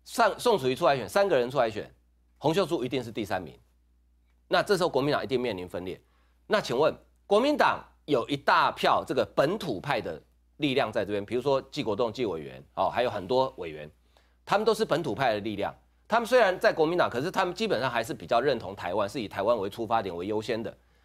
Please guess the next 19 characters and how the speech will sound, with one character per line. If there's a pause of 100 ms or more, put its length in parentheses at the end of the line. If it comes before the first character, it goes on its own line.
(160)
那
这
些
力
量
由
谁
来
承
接？
谁
有
这
个
能
量
来
承
接？